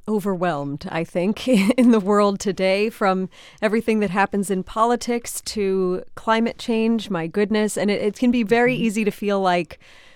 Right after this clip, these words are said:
Speaker 1: "Well, gosh, what can I do? What can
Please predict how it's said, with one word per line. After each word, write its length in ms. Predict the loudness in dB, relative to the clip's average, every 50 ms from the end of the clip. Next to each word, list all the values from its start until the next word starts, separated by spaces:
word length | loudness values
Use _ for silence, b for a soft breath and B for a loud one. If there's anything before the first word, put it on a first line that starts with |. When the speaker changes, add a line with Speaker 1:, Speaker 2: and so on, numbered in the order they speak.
| b b b b b b -12 -6
Speaker 1:
"Well, 180 | -4 -2 -2
gosh, 460 | -2 -2 -4 -2 -2 -2 -4 -4 -6
what 120 | -8 -6 -4
can 160 | -2 -2 0
I 140 | 0 0 0
do? 460 | -2 -2 -2 -2 -2 -2 -4 -6 -10 -8
What 180 | -4 -4 -4 -2
can 180 | -2 -4 -4